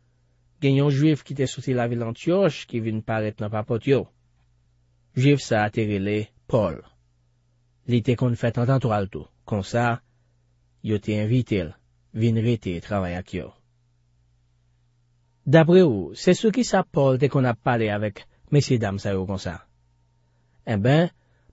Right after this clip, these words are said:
Paul te mennen yo tounen vin jwenn Kris.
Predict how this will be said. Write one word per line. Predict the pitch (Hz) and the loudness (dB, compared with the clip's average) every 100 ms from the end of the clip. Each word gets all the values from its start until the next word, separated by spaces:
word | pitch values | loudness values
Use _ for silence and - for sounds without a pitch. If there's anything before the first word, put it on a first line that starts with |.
| _ | _
Paul | 147 139 196 202 196 | 4 6 6 4 2
te | - 156 147 151 - | 2 4 4 2 0
mennen | 143 160 147 117 107 | 2 4 4 0 0
yo | 123 | -2
tounen | - 131 117 107 | 0 0 0 0
vin | 107 107 | 0 0
jwenn | 98 107 | 0 -2
Kris. | - - - | -6 -16 -16